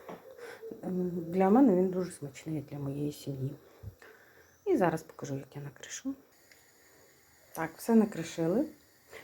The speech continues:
Я не тру моркву, я її кришу такими брусочками.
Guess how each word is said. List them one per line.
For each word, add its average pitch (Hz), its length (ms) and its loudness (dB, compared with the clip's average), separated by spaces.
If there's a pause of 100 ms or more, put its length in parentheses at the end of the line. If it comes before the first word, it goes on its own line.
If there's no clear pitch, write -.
(200)
Я 190 240 0
не 220 160 6
тру 214 240 2
моркву, 160 600 0
я 180 220 0
її 220 220 4
кришу - 400 -8
такими 160 440 -4
брусочками. 135 640 -12